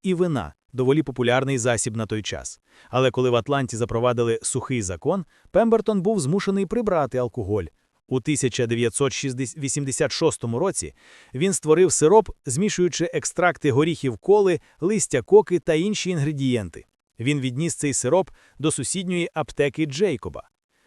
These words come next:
А тепер увага! Версія, яку ми п'ємо сьогодні, з'явилася абсолютно випадково, коли помічник аптекаря, який продавав сироп, мав змішати його з звичайною водою,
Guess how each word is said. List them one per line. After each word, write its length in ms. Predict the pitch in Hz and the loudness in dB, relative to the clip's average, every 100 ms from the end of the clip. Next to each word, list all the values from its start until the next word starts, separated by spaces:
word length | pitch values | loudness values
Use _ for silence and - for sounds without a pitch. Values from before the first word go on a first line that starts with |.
| - | -10
А 100 | 123 | -6
тепер 220 | 208 269 | 2 4
увага! 360 | 160 127 98 85 _ _ - | 6 4 2 -6 _ _ -6
Версія, 460 | 113 156 151 - 139 | 2 4 4 0 0
яку 220 | 131 143 | 0 0
ми 200 | 139 220 | 0 0
п'ємо 360 | 185 170 139 113 | 0 0 0 -2
сьогодні, 500 | 123 110 92 80 - _ 113 | -2 -2 -4 -8 -14 _ -2
з'явилася 520 | 131 208 262 - 214 | 0 0 0 0 0
абсолютно 460 | - 208 220 202 | 0 0 0 0
випадково, 600 | 214 220 214 - 170 135 123 | 0 0 -2 0 2 2 0
коли 220 | 135 139 | -2 -2
помічник 460 | 151 147 185 160 | -2 -4 -6 -4
аптекаря, 520 | 127 - 208 120 85 76 | -4 -2 -4 -4 -8 -6
який 260 | 143 - - | -4 -2 -2
продавав 440 | 151 151 139 107 | 0 2 2 0
сироп, 320 | - 113 90 - _ - | -2 -4 -4 -10 _ -4
мав 180 | 202 175 | -2 0
змішати 480 | 175 170 208 - 175 | -2 -2 -2 -2 -2
його 300 | 151 175 156 | 2 2 2
з 160 | 131 160 | -2 -6
звичайною 680 | 131 160 - 247 226 165 127 | -2 0 0 0 0 -2 0
водою, 400 | 135 123 98 | 0 0 -2